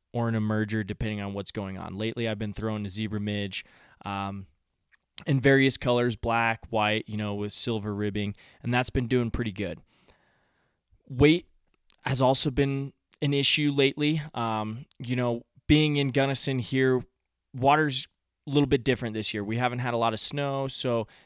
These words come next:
things are constantly changing, and the way I'm, or the, s-, excuse me, where I'm fishing, um, everything's constantly changing in the river, and there's a lot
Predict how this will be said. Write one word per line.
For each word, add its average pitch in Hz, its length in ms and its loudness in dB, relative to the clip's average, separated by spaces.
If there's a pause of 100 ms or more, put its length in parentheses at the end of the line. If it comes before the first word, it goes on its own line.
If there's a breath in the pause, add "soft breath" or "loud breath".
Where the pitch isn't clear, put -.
things 156 180 0
are 151 60 0
constantly 135 400 -2
changing, 120 540 -4
and 113 100 -4
the 110 60 -4
way 131 360 0
I'm, 123 280 -2
or 120 120 0
the, 110 160 -8 (160)
s-, - 160 -8
excuse - 400 -4
me, 107 220 -6 (220)
where 143 400 0
I'm 131 200 -2
fishing, 127 520 -6 (340 soft breath)
um, 107 400 -6 (1500)
everything's 147 520 0
constantly 135 360 -4
changing 120 460 -4
in 110 100 -4
the 104 80 -6
river, 107 340 -4
and 104 160 -4
there's 101 180 -6
a 110 40 -8
lot 117 280 -2